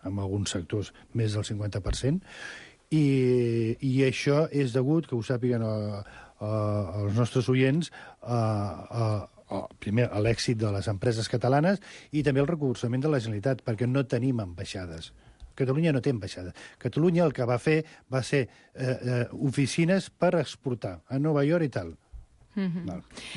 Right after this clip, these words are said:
Speaker 1: m'he, m'he callat.
Speaker 2: Disculpi'ns que, que, que tanquem aquí el diàleg, perquè més que res que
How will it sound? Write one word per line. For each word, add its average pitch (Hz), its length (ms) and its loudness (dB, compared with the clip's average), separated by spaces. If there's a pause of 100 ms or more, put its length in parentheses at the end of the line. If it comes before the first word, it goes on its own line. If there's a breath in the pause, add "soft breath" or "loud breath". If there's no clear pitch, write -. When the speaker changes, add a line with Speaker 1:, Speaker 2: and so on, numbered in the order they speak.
(180)
Speaker 1:
m'he, 120 140 -2
m'he 120 120 0
callat. 104 220 0
Speaker 2:
Disculpi'ns 202 800 2
que, 202 140 0 (500)
que, 214 140 2 (760)
que - 140 -16
tanquem 202 420 4
aquí 202 160 0
el 214 140 2
diàleg, 190 420 2
perquè 185 240 -4
més 190 260 2
que 202 140 0
res 196 180 2
que 220 200 2